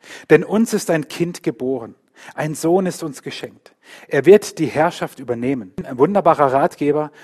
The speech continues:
starker Gott, ewiger Vater, Friedensfürst. Er wird seine Herrschaft weit ausdehnen und dauerhaften Frieden bringen. Auf dem Thron Davids wird er regieren und sein Reich auf Recht und Gerechtigkeit gründen.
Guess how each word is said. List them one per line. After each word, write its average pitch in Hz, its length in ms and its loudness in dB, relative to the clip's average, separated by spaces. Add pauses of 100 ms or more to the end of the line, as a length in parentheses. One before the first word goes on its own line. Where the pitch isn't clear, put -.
starker 165 520 0
Gott, - 380 -8
ewiger 170 400 0
Vater, - 480 -8 (200)
Friedensfürst. 151 1000 -6 (1900)
Er 139 180 2
wird 202 180 8
seine 175 220 2
Herrschaft 147 800 -4
weit 170 340 0
ausdehnen 117 720 -10 (400)
und 139 260 -8
dauerhaften 165 640 4
Frieden 139 400 -8
bringen. 107 320 -16 (260)
Auf - 160 -6
dem 151 140 -4
Thron 151 280 0
Davids 165 460 0 (320)
wird 143 140 4
er 151 180 0
regieren 147 460 2 (200)
und 143 160 -10
sein 147 180 0
Reich 151 460 2 (100)
auf - 280 -8
Recht - 420 -6 (320)
und 123 140 -18
Gerechtigkeit 127 640 -8
gründen. 139 420 -12